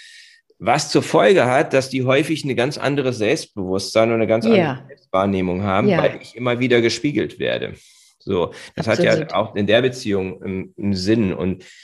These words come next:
Speaker 2: Mhm.
Speaker 1: ich kann mir denken, dass das, was wir damals einfach nur toleriert haben, aber eigentlich uns auch nicht gewünscht haben,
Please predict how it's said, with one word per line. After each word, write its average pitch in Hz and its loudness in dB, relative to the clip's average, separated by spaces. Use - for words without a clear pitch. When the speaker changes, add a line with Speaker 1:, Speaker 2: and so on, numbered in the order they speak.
Speaker 2:
Mhm. 175 0
Speaker 1:
ich 156 -4
kann 127 -2
mir 123 2
denken, 110 2
dass 104 0
das, 110 0
was 104 -2
wir 139 2
damals 120 2
einfach 120 -4
nur 110 0
toleriert 107 -2
haben, 101 0
aber 92 0
eigentlich 117 -2
uns 104 -6
auch 123 0
nicht 139 -4
gewünscht 113 -2
haben, 92 -2